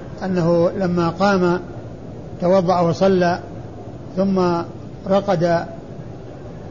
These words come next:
واضطجع ورقد، ثم حتى آذنه، آه، المؤذن بالصلاة، فصلى ولم يتوضأ. ثم قال النسائي: "مختصر"،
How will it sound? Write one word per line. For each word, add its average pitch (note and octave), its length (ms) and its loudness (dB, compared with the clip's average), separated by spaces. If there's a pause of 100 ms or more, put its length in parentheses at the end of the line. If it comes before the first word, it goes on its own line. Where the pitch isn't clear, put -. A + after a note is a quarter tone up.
(120)
واضطجع F#3+ 580 2
ورقد، F#3 440 4 (640)
ثم G3 420 4 (100)
حتى F#3+ 300 0
آذنه، F3+ 760 2 (540)
آه، F#3 360 6
المؤذن F3+ 560 0 (100)
بالصلاة، G3 480 2 (1000)
فصلى F#3 1200 2 (140)
ولم F#3+ 240 2
يتوضأ. F3 580 2 (760)
ثم F#3 160 0
قال G3 240 2
النسائي: F3+ 460 2
"مختصر"، E3+ 460 2